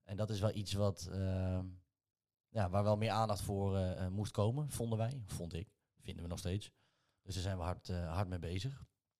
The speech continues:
Eh, en in die hoedanigheid, nou, en, eh, terugkomend op je vraag, waarom, eh, dit onderwerp? Nou, daarom, wij vonden, dit vinden wij een leuk onderwerp. Wij vinden, denk ik, dat het goed is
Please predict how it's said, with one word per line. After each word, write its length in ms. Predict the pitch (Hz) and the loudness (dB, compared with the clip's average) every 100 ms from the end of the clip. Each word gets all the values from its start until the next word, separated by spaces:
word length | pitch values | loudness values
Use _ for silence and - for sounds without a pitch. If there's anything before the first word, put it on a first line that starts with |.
| _ _ _ - - _ _ | _ _ _ -20 -20 _ _
Eh, 340 | - 107 107 110 | 0 2 4 4
en 60 | |
in 80 | 123 | 4
die 120 | 143 | 6
hoedanigheid, 400 | 143 113 104 107 | 8 6 6 4
nou, 320 | 120 104 98 | 4 4 4
en, 340 | - 127 120 95 | 0 0 0 0
eh, 80 | 104 | 0
terugkomend 460 | 107 98 98 95 | 0 -2 -2 -2
op 60 | 92 | 0
je 100 | 92 | 0
vraag, 280 | 98 98 92 | 2 0 0
waarom, 480 | 104 104 113 127 143 | 2 4 4 2 -2
eh, 120 | 104 | -4
dit 120 | 98 104 | -2 0
onderwerp? 500 | 110 107 110 127 - | 2 2 2 0 -4
Nou, 240 | 110 82 - _ | -4 -6 -10 _
daarom, 400 | 92 110 95 90 | -4 -4 -4 -4
wij 160 | 92 | -4
vonden, 360 | 92 92 92 82 | -4 -6 -6 -6
dit 160 | 92 82 | -8 -6
vinden 200 | 101 90 | -4 -2
wij 80 | |
een 80 | 92 | 0
leuk 140 | 95 90 | -2 -2
onderwerp. 460 | 104 90 87 82 | -4 -4 -4 -4
Wij 100 | 82 | -6
vinden, 160 | 90 92 | -6 -6
denk 140 | 92 | -6
ik, 60 | 87 | -4
dat 100 | 90 | -6
het 100 | 87 | -6
goed 220 | - 127 | -2 -2
is 280 | 101 87 - | -2 -6 -12